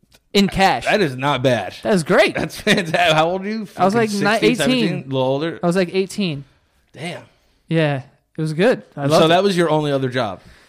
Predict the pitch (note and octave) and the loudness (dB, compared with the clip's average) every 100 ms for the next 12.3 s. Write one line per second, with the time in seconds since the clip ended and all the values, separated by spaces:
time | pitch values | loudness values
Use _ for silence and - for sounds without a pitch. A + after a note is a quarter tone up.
0 | _ - F#3 A3+ G3 F3+ G#3+ G#3+ F3+ F#3 | _ -2 4 6 6 6 4 2 2 4
1 | G3+ G#3+ E3+ F3 F#3 - - D#3+ D3+ D3+ | 4 2 2 2 2 0 0 2 2 0
2 | - D#3 D3 D3 C#3 C3+ C3 C3+ - - | 0 2 2 2 0 -4 -6 -10 -14 -20
3 | _ _ _ _ _ _ _ _ _ - | _ _ _ _ _ _ _ _ _ -6
4 | - G3+ A3 B3 F#3+ - G#3+ F#3 F#3 E3 | 2 4 4 4 0 0 -2 0 -2 0
5 | D3 C#3 C#3+ F3 G3 E3+ F#3 G#3+ G3+ F3 | -2 -2 0 0 2 0 2 2 0 0
6 | D3+ C#3+ D3+ D#3+ D#3+ D#3 D3 C#3+ C#3+ F3+ | 0 0 0 0 0 0 0 -2 -2 -4
7 | F3+ F3 F3 A3+ - - - - F3+ A#3 | 0 2 4 2 0 -10 -10 0 2 2
8 | G#3 - F3 D#3+ C#3 B2+ - D3 C3+ B2+ | -2 -4 0 0 0 -6 -8 -6 -6 -8
9 | - _ _ _ _ - _ _ - D3+ | -16 _ _ _ _ -20 _ _ -12 -6
10 | D3 C#3+ D#3 E3 F3+ C#3 C#3 E3+ - D3+ | -4 -4 -4 -4 -4 -4 -6 -8 -6 -4
11 | F3 E3 C#3+ C#3 F3 C#3+ - - - D3 | -2 -2 -4 -4 -6 -6 -12 -12 -10 -6
12 | D#3 C3+ C3+ | -4 -4 -6